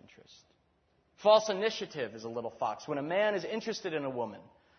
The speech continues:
but the manner in which he approaches her is either kinda indirect, like he buzzes the tower, zzz,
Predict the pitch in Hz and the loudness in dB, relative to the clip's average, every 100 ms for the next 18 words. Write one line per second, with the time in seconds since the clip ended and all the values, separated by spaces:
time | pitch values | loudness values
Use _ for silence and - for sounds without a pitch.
0 | _ _ _ _ _ _ - 156 165 147 | _ _ _ _ _ _ -2 2 2 2
1 | 147 175 226 240 233 170 180 185 190 170 | 2 4 4 4 0 0 -2 0 -2 -2
2 | - 208 220 170 - 147 135 - 147 160 | 0 0 0 -8 -4 -2 -2 0 4 4
3 | 170 170 160 156 151 151 147 139 139 139 | 2 2 4 4 2 2 0 0 -2 -4
4 | 139 - 180 170 165 156 127 135 160 - | -6 -6 -6 -4 -6 -6 -2 -2 -4 -8
5 | 120 123 113 135 139 135 127 127 127 139 | -8 -8 0 2 2 -8 -6 0 2 2
6 | 135 139 139 | 0 -12 -14